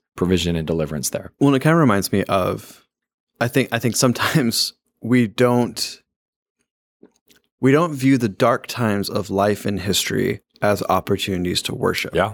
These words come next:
Speaker 2: And I think it's really cool that during the Songs of Ascent, as they're traveling to Jerusalem, that that's, and it's gonna end on an ultimately hopeful moment, they're remembering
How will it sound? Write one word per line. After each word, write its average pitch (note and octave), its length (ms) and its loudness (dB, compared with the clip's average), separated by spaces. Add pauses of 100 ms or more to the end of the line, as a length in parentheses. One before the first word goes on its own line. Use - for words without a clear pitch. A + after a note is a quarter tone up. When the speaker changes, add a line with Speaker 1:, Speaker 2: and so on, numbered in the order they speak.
Speaker 2:
And G#2+ 120 0
I G2+ 60 2
think G#2 160 0
it's G2 100 -2
really A2 280 4
cool F#2+ 560 2
that F#2 500 -2 (400)
during A#2 240 2
the A2 80 4
Songs G#2+ 380 2
of F#2 100 -4
Ascent, G2 340 2
as F#2 100 0
they're - 120 0
traveling G2 460 0
to G2+ 120 -4
Jerusalem, F#2 640 0
that - 120 -8
that's, F#2 200 2
and A2 160 0
it's F#2+ 120 -2
gonna G#2+ 240 0
end A#2 200 4
on F#2 140 2
an F#2+ 80 -2
ultimately F#2+ 360 -2
hopeful - 300 -2
moment, G2 300 2
they're F2+ 100 2
remembering F#2+ 720 2